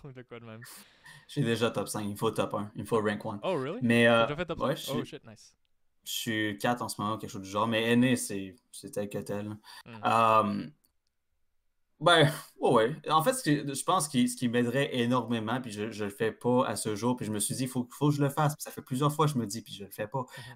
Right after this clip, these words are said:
Speaker 2: Euh, je suis vraiment addict à, euh, Q sur le ladder, right ? Je, je fais juste ça.
Speaker 1: Mhm.
Speaker 2: Tandis que j'ai plein, j'ai plein de gens que je connais, que je, que je parle avec eux et tout,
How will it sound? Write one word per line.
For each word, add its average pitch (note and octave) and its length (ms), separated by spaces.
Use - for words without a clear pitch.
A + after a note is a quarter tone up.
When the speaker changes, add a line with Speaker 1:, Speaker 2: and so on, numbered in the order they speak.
Speaker 2:
Euh, A2 340
je - 60
suis B2 120
vraiment D3 340
addict A#2 540
à, G#2+ 840
euh, G2 140
Q B2 280
sur B2 140
le A2+ 100
ladder, G2+ 420
right ? G#2+ 280
Je, A#2+ 120
je G#2 180
fais A2 140
juste A2 200
ça. G#2+ 320
Speaker 1:
Mhm. C#3 140
Speaker 2:
Tandis C3 340
que D3+ 120
j'ai B2 180
plein, C#3+ 400
j'ai A2 160
plein C#3+ 200
de D3+ 40
gens D3+ 140
que D3 140
je D3 100
connais, C3 340
que G#2+ 140
je, - 120
que G#2 380
je - 120
parle A#2+ 240
avec A2 280
eux B2 140
et G#2+ 80
tout, G#2 340